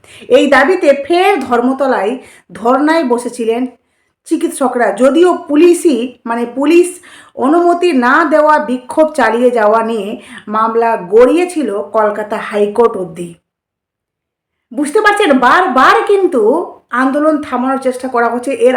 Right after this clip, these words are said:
আগেও করা হয়েছিল, আর আবার যখন ডাক্তাররা এই আন্দোলন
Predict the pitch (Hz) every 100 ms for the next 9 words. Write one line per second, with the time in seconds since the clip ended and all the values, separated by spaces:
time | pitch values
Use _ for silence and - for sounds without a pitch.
0 | 214 220 311 349 339 339 339 339 359 392
1 | 392 - - 254 277 320 339 - - 247
2 | 359 415 403 370 359 269 254 277 269 247
3 | 233 - 285 254 269 254 240 262 269